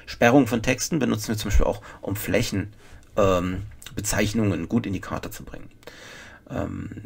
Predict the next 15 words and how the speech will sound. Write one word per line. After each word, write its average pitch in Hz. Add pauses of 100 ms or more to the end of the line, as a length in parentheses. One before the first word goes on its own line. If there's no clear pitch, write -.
(140)
so, 98 (440)
dann -
die 156
Schriftstärke. 143 (200)
Auch 104
dort 180
sind 147
diese 127
Stärken -
definiert. 127
Also 87
die, 104 (560)
ähm, 107
das 98
bedeutet 113